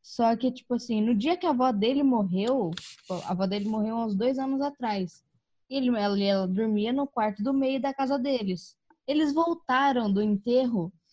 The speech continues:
ele passou pela porta, ele viu a avó dele sentada na cama, olhando pra porta.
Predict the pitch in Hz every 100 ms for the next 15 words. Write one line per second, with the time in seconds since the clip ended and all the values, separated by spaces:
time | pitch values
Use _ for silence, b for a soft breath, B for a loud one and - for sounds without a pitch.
0 | b 233 262 262 269 320 320 311 269 247
1 | 208 254 294 - 170 190 - _ _ 220
2 | 302 320 269 302 294 302 233 254 277 285
3 | 330 - 254 269 208 180 208 254 - 240
4 | 233 165 175 - _ _ _ _ _ _
5 | _ _ - 254 247 254 262 294 - 277
6 | 247 247 185